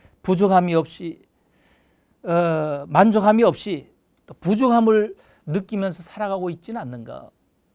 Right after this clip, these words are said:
모든 문제 해결자 되시는 예수 그리스도가 계시고 또 나의 참 목자 되시는 여호와가 함께 하시는데도 불구하고 만족함 대신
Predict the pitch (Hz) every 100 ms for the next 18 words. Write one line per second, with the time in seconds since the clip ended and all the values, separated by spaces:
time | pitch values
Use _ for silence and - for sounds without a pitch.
0 | _ _ _ _ _ _ _ _ - 127
1 | 185 254 247 240 233 202 226 190 196 196
2 | 190 196 175 170 190 175 175 170 170 -
3 | - _ _ _ _ - 151 170 220 185
4 | 220 233 160 135 151 143 131 - 254 _
5 | _ _ 226 190 170 165 170 160 - -
6 | 220 220 202 165 226 202 190 214 214 170
7 | 127 110 _ _ _ - 131 156 156 147
8 | 151 - 262 285 240 - 220 226 214 208
9 | 202 147 127 123 120 120 120 127 _ _
10 | _ _ - 139 165 165 147 156 143 143
11 | 123 151 143 131